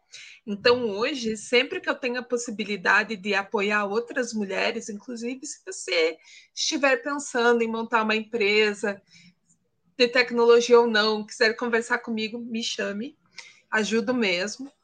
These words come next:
Eu tenho duas mentorandas que estão montando uma empresa e eu tô apoiando elas também,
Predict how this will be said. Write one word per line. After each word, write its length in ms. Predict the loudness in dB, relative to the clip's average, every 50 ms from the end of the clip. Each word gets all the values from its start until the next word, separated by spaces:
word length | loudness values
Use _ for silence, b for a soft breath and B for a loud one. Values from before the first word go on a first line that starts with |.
| _ _ _ -2
Eu 180 | -2 -2 2
tenho 680 | 2 2 2 2 2 2 0 0 -2 -4 -6 -8 -10 -12
duas 800 | -12 -8 0 4 4 6 4 4 0 -4 -6 -8 -8 -10 -14 b b b b b b b b
mentorandas 880 | -2 -2 -2 0 4 6 6 6 6 6 4 2 2 0 0 0 -2 -4
que 140 | -10 -10
estão 240 | -10 -6 -4 -4 -2
montando 500 | -2 -2 -4 -4 -2 -2 0 0 0 0
uma 100 | 0 0
empresa 760 | 0 -2 -2 -4 -4 0 2 4 4 4 4 4 4 2 2
e 300 | 2 0 -2 -6 -6 -2
eu 120 | -2 -2 -2
tô 120 | -4 -6
apoiando 640 | -6 -6 -4 -2 -2 0 0 0 -2 -2 -2 -2 0
elas 440 | 0 2 0 0 -2 -4 -6 -6
também, 480 | -4 -2 -2 0 2 2 2 2 0 -4